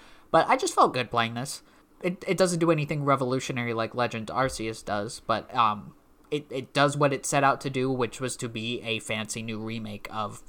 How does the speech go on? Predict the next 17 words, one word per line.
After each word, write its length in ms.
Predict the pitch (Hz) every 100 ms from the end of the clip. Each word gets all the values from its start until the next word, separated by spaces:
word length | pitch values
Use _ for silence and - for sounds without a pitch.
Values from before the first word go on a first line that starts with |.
| -
one 220 | 120 120
of 40 |
the 60 | 110
greatest 380 | 120 113 107 -
Pokemon 420 | 110 110 104 104
games 240 | 104 98 -
ever 360 | 117 104 104 - - -
for 160 | 127
the 120 | 113
Switch. 460 | 113 113 101 - - - - -
Um, 220 | 110 107
we 100 | 117
talked 360 | - 123 -
about 280 | 127 117 113
it 220 | 113 113 -
a 140 | 123
little 960 | 117 123 127 127 127 123 120 117 117